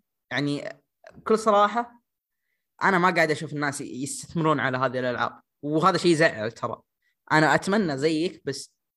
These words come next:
ما أتوقع إنه بيكون، آه، معليش، طقيت المايك ثاني مرة، ما-، مليون مرة طقيت المايك.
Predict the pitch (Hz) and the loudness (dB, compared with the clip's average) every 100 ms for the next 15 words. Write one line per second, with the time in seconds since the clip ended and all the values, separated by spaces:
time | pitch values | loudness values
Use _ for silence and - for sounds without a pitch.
0 | _ _ _ _ _ _ - 160 185 180 | _ _ _ _ _ _ 0 2 4 2
1 | 165 160 139 147 139 135 - 139 127 107 | 2 0 -2 -2 -6 -6 -8 -8 -6 -8
2 | - 101 104 117 101 - 104 110 - - | -12 -16 -16 -14 -16 -16 -14 -12 -12 -8
3 | 135 151 151 143 180 185 139 123 110 110 | 0 0 0 0 0 0 -2 -6 -12 -14
4 | - - | -16 -20